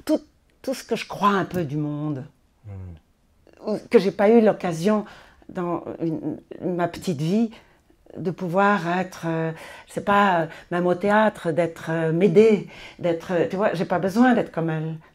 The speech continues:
Speaker 1: On peut jouer Médée sans avoir tué ses enfants. Donc, euh, euh, il y a quelque chose en moi qui fait que je revendique le personnage que je joue.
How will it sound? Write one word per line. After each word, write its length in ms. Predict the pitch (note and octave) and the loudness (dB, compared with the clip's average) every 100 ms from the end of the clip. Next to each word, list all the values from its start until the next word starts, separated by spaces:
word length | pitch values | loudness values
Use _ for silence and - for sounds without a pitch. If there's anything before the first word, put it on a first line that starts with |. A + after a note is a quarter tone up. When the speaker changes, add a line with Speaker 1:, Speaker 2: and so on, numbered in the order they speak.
| - C3+ | -14 -10
Speaker 1:
On 60 | E3 | -6
peut 140 | E3+ | -4
jouer 200 | E3 F3 | -2 -2
Médée 280 | E3+ E3 F#3 | 0 0 0
sans 220 | F#3 D#3+ | -2 -4
avoir 240 | E3+ E3 | -4 -4
tué 180 | - F3 | -4 -6
ses 220 | E3 E3 | -4 -4
enfants. 440 | F3+ E3+ A3 A3 E3 - - - - | -4 -4 -6 -6 -8 -14 -20 -20 -4
Donc, 260 | G3 F#3+ - | -4 -2 -4
euh, 200 | F3+ E3 - - A3+ F3 | -4 -4 -10 -18 -8 0
euh, 320 | E3+ E3+ D#3+ - - - - - - - - - - - | 2 2 -2 -10 -18 -20 -20 -20 -20 -20 -20 -20 -20 0
il 40 | |
y 40 | G#3+ | 2
a 40 | |
quelque 300 | G#3+ E4 E4 | 4 0 0
chose 320 | - D#4 D4 | -4 0 2
en 100 | A#3 | 2
moi 320 | G#3+ G#3+ B3 C#4+ | 4 4 4 2
qui 160 | - | -4
fait 280 | G3 - C#4 | -10 -2 -4
que 280 | C#4+ - G#3 G3 - - _ - _ _ _ _ _ _ _ - | -2 -2 -2 -2 -14 -20 _ -20 _ _ _ _ _ _ _ 0
je 140 | F#3 | 2
revendique 840 | G#3+ A#3+ A3+ A3+ G3 G3+ - - _ _ _ _ _ _ _ _ - _ | 6 6 6 4 2 -2 -10 -20 _ _ _ _ _ _ _ _ -20 _
le 140 | E3+ E3+ | -4 -2
personnage 560 | G3 - F#3 G3+ G3+ | -2 -2 -2 -2 -4
que 80 | - | -4
je 120 | D#3 | -4
joue. 300 | D3+ D3 D3+ | -4 -4 -6